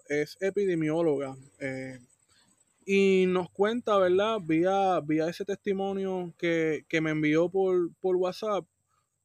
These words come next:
eh, un poco lo que ha estado también haciendo, lo que ha estado haciendo el gobierno cubano, ¿verdad? Y sobre todo su experiencia,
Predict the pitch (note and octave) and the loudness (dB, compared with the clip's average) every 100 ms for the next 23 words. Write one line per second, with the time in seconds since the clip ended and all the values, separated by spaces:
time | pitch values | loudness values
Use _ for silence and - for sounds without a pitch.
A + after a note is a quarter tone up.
0 | _ D3+ C#3+ C#3 C3+ C3+ C3+ - - F#3 | _ -4 -2 -2 -4 -6 -8 -10 -10 -8
1 | - A#3+ A#3+ A3 F#3 F3+ E3+ D#3+ - G#3 | -2 -2 0 0 4 4 4 0 0 0
2 | G#3+ G3+ G3+ G#3 G3 G3+ G3+ G3 F#3+ F#3+ | 0 -2 -2 -4 -4 -4 -4 -4 -2 -2
3 | F#3 F3 D#3+ - E3 D3+ D3+ F#3+ F#3 G3 | -2 -4 -6 -4 -2 0 -2 -2 -2 -2
4 | F#3+ F#3+ F#3 F3+ F#3 F#3 F3 F3+ G3 E3+ | -2 0 2 0 0 0 0 0 -4 -2
5 | E3 F3 F#3+ E3 C#3+ C#3 C#3 C#3 D3+ F3 | -2 -4 -4 -6 -6 -6 -6 -4 -4 -6
6 | E3+ D#3+ D#3+ D#3 D#3+ D3+ C#3+ | -6 -6 -4 -2 -4 -4 -8